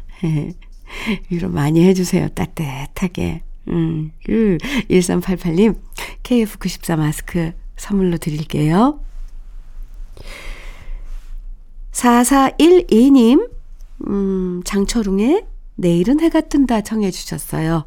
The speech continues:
들려드릴게요. 구월 육 일 수요일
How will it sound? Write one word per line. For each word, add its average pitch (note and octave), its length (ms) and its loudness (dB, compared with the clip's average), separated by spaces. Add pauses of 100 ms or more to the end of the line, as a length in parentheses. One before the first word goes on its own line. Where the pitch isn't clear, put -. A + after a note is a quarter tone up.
(160)
들려드릴게요. G#3+ 1000 0 (1500)
구월 F3+ 380 4
육 D#3 160 -4
일 C#3 160 -6
수요일 A3 720 2